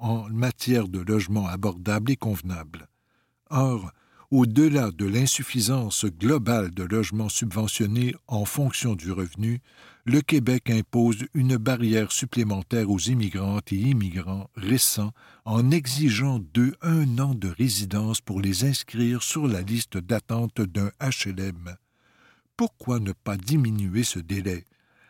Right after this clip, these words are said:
à l'instar de l'allocation pour enfants à laquelle les familles immigrantes sont admissibles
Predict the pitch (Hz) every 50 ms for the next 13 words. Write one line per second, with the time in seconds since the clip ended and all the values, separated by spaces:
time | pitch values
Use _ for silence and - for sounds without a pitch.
0 | - _ 110 110 123 131 151 160 151 - - 156 147 147 147 139 135 120 98 92
1 | 92 107 123 139 135 131 123 - 135 113 101 - - 139 131 - - 98 90 104
2 | 104 104 101 - 131 131 120 95 85 90 95 92 - - 139 139 139 117 95 92
3 | - - 117 110 120 139 143 123 87 90 101 98 95 98 87 95 113 123 135 127
4 | - - 104 95 - - 135 135 123 113 104 92 - - - 120 123 120 98 92